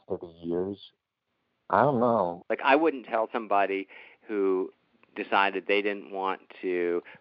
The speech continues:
Speaker 2: pursue chemo, even if that's the conventional treatment here for a particular type of cancer, that, that if they didn't want to do it, I wouldn't say to them,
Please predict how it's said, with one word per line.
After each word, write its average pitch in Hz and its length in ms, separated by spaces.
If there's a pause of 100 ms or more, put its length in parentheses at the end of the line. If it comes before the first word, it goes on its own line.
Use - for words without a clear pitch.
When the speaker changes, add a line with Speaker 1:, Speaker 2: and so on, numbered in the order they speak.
(140)
Speaker 2:
pursue 95 320
chemo, 104 520
even 87 380
if 98 160
that's 87 260
the 92 80
conventional 90 680
treatment 92 560
here 90 520 (380)
for 87 260
a 95 100
particular 90 420
type 85 180
of 87 80
cancer, 87 440
that, 78 240
that - 160
if 95 100
they 98 140
didn't 98 180
want 90 180
to 87 60
do 117 240
it, 107 180
I 95 120
wouldn't 95 400
say 101 220
to 92 120
them, 87 420